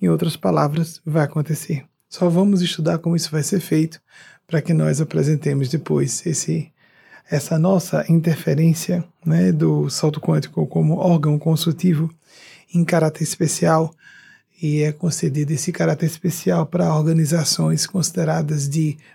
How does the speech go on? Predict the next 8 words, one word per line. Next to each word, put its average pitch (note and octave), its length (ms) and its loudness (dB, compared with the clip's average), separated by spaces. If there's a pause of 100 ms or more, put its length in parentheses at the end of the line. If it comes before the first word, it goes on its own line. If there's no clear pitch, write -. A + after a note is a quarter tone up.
(120)
vulto G3 340 2
internacional D#3+ 680 0
suficiente D#3+ 760 0
para D#3+ 220 -2
ter F3 340 2
esse - 180 -2
caráter D3 300 0
especial, D#3+ 720 -2